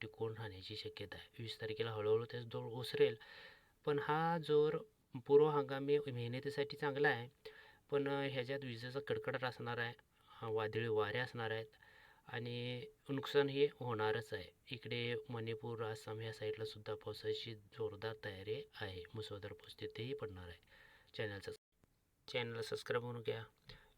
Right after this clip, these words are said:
व्हिडिओला लाईक करा, शेअर करा आणि या चोवीस तासामध्ये फक्त, अ, महाराष्ट्रात दक्षिण भागातूनच पावसाची शक्यता म्हणजे सध्याला आहे, सध्या सुरू आहे तिथं. स्थानिक वातावरण पण पाऊस पडतोय,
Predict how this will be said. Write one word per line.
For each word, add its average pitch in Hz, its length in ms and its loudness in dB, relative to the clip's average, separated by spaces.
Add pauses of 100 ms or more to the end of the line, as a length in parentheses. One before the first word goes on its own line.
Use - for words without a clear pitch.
व्हिडिओला 139 300 12
लाईक 135 280 4
करा, 123 240 2 (400)
शेअर 120 260 2
करा 107 320 -2 (760)
आणि 113 200 -6
या 113 120 -2
चोवीस 117 260 -6
तासामध्ये 117 440 -4
फक्त, - 360 -2
अ, 120 200 4 (840)
महाराष्ट्रात 107 440 -4
दक्षिण 110 340 -4
भागातूनच 110 560 -4
पावसाची 107 460 -4
शक्यता - 580 -4 (160)
म्हणजे 117 280 -4
सध्याला 120 380 2
आहे, 104 260 -2 (840)
सध्या 110 220 4
सुरू 110 240 2
आहे 101 160 2
तिथं. 113 380 -10 (280)
स्थानिक 104 580 -6
वातावरण 107 340 0
पण 110 160 -2
पाऊस - 320 2
पडतोय, - 540 2